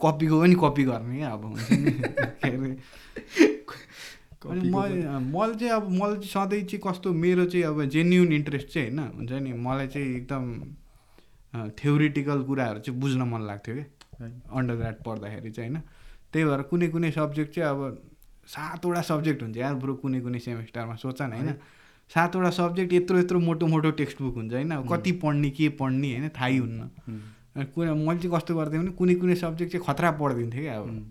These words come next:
Speaker 1: एउटा subject चाहिँ मलाई खत्रै आउने क्या अब, हुन्छ नि, त्यो
Speaker 2: उम्।
Speaker 1: टेक्स्ट बुकको सब एक्सर्साइजहरू पनि गरिदिने, उयो पनि गरिदिने,
Speaker 2: उम्।
Speaker 1: आफै note बनाउँथेँ, होइन?
Speaker 2: उम्।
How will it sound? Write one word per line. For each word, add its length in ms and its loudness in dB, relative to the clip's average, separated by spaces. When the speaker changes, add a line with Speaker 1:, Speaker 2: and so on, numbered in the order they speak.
Speaker 1:
एउटा 200 2
subject 420 -2
चाहिँ 200 0
मलाई 260 -2
खत्रै 320 2
आउने 300 4
क्या 140 2
अब, 160 -2
हुन्छ 200 -6
नि, 200 -2
त्यो 180 -6
Speaker 2:
उम्। 220 -4
Speaker 1:
टेक्स्ट 220 -2
बुकको 300 -6
सब 260 -2
एक्सर्साइजहरू 640 -6
पनि 180 -4
गरिदिने, 420 -2
उयो 180 -2
पनि 220 -4
गरिदिने, 400 -4
Speaker 2:
उम्। 380 -4
Speaker 1:
आफै 240 8
note 220 4
बनाउँथेँ, 500 -2
होइन? 120 -2
Speaker 2:
उम्। 340 -10